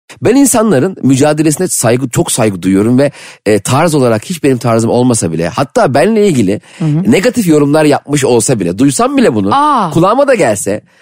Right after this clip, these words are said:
Speaker 1: çok kişiden, ya yine de böyle şey yapamıyorum yani, e, ben de ona öyle gideyim
Speaker 2: Kızamıyorsun
Speaker 1: yapamıyorum.
Speaker 2: sen
Speaker 1: Ne
Speaker 2: ya.
Speaker 1: bileyim, niye öyleyim? Aslında ben de kızayım, ben de karşıma alayım istiyorum
Speaker 2: Evet,
Speaker 1: insanı.
Speaker 2: al.
Speaker 1: Daha mı zevkli olur acaba?
Speaker 2: Ya al gel birlikte onlara Kalaşnikov'la girişelim istiyorum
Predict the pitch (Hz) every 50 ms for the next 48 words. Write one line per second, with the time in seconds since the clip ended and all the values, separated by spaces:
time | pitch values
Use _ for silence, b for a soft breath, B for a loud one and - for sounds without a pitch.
0 | b b b - 202 220 - - 156 131 120 101 127 165 185 175 b b b b
1 | b - 185 190 226 330 427 466 370 392 339 359 359 370 330 - 311 302 302 330
2 | 247 330 349 370 349 277 220 185 170 185 208 247 254 226 - B B B B B
3 | B B B - 202 208 208 208 208 202 202 202 185 170 269 302 320 311 302 285
4 | 277 277 269 254 269 262 262 190 196 190 269 277 277 277 254 226 233 214 240 320
5 | - 302 294 - 208 170 147 127 175 160 - - 156 143 143 233 302 302 320 320
6 | 294 247 233 247 302 330 330 294 262 233 190 196 220 - 233 208 294 302 285 311
7 | - 240 202 185 175 170 180 190 202 - - 254 302 302 302 262 214 190 185 -
8 | 165 160 143 135 135 131 127 120 - - - 117 220 247 294 330 - 120 120 -
9 | - - 233 269 294 294 - 220 285 330 359 285 208 190 - 139 131 127 123 117
10 | 110 113 104 226 262 285 - 214 262 302 330 285 233 311 320 302 226 247 226 254
11 | 214 - 339 349 277 - - - 233 240 240 254 254 262 254 240 220 _ - 240
12 | 247 247 247 - 262 214 311 294 269 262 214 208 220 208 - 302 285 285 - 392
13 | 302 220 208 196 180